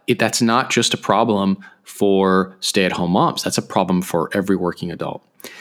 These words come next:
So really what we came out to do is at online degree dot com, what we've, the way the, the, the, the, the plan that we've laid out is that someone can come on and get started in sixty seconds, taking as many college level courses as they'd like.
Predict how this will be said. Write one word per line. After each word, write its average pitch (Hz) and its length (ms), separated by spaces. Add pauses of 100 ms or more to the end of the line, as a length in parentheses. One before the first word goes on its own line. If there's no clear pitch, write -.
(180)
So - 180
really 170 160
what 180 120
we 143 100
came 123 240
out 113 140
to - 40
do 104 300
is 90 180 (220)
at 104 40
online 156 300
degree 123 240
dot 101 200
com, 101 420 (960)
what 117 180
we've, 120 340
the 117 100
way 117 180
the, 98 120
the, 98 220
the, 95 400
the, 85 440
the - 120
plan 143 240
that 131 80
we've 101 160
laid 95 180
out 92 200
is 82 100
that - 140
someone 175 260
can 180 140
come 123 180
on 78 300 (260)
and 101 100
get 101 140
started 98 320
in 85 80
sixty - 340
seconds, - 560 (540)
taking 107 300
as 92 100
many 143 580 (360)
college 131 420
level 123 220
courses 101 480
as 92 140
they'd 98 180
like. 73 340